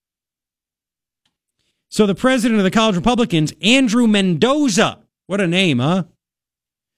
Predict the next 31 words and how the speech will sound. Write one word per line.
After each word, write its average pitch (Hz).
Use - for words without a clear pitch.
Said 208
he 220
saw 240
something 220
special 240
in 180
Trump 220
right 214
from 202
the 185
beginning. 185
Quote, 190
"His 165
out-and-out 190
nationalism 170
was 156
amazing." 170
Added, 196
"Trump's 160
ideology, 196
uh, 143
ideology 190
defies 170
labels. 170
I 139
think 165
he's 160
an 175
individual." 175
So 196
apparently, 180